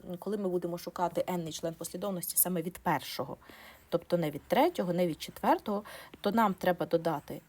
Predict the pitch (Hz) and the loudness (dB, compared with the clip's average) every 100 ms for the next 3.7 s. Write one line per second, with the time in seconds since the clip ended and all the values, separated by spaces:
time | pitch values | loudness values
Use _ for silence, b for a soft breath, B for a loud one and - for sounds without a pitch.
0 | _ - _ - 156 156 - - 220 240 | _ -20 _ -18 -14 -14 -16 -4 0 4
1 | 190 160 143 - 339 - 240 254 349 508 | 4 2 0 -2 -2 -2 0 4 4 2
2 | 254 226 208 214 240 - 196 180 185 294 | -4 -4 -2 2 2 0 -2 0 0 -2
3 | - - 175 170 160 - 320 | -6 -4 -2 -2 -2 -4 -6